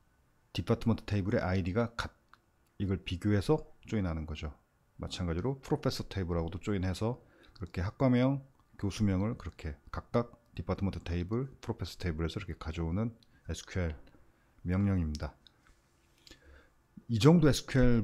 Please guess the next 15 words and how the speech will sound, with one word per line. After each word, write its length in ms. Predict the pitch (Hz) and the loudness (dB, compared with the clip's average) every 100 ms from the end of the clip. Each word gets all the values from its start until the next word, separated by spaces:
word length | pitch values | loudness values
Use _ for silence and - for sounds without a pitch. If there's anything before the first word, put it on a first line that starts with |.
| 95 101 | 0 0
명령은 560 | 101 110 107 95 101 | 4 6 6 4 2
아주 220 | 76 90 | 0 0
쉽게 420 | 98 - - 165 143 | 2 0 2 4 4
느껴질 420 | 110 117 104 95 | 4 2 2 2
정도로 520 | 107 101 95 92 117 | 0 2 2 2 2
에스큐엘 440 | 90 - - 98 90 | -2 -4 -2 -2 0
공부 260 | 90 87 | -2 0
많이 260 | 87 82 90 | 0 0 0
해야 220 | 110 104 | 0 0
돼요. 260 | 87 101 117 - - - | 0 -2 -4 -12 -20 -10
정보 200 | - 107 | 0 2
시스템 420 | 117 127 - 113 | 2 0 0 0
개발자가 960 | 104 92 104 95 101 95 92 92 92 92 | 0 2 0 0 0 0 2 0 -2 -4
갖춰야 360 | - - 101 98 | -4 -2 0 0
되는 420 | 92 87 98 | 2 0 0